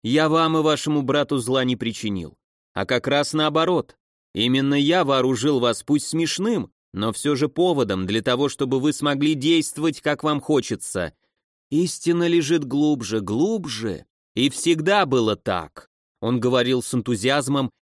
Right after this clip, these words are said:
перегибаясь к ней через стол. "Да вы сумасшедший!" прокричала Роза.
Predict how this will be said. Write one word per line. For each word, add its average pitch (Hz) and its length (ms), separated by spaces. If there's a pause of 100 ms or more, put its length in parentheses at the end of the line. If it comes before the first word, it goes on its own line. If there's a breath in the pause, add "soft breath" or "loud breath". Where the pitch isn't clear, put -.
перегибаясь 127 680
к - 120
ней 127 180
через 147 340
стол. 90 380 (380)
"Да 143 80
вы 170 140
сумасшедший!" 165 960
прокричала 139 760
Роза. 104 340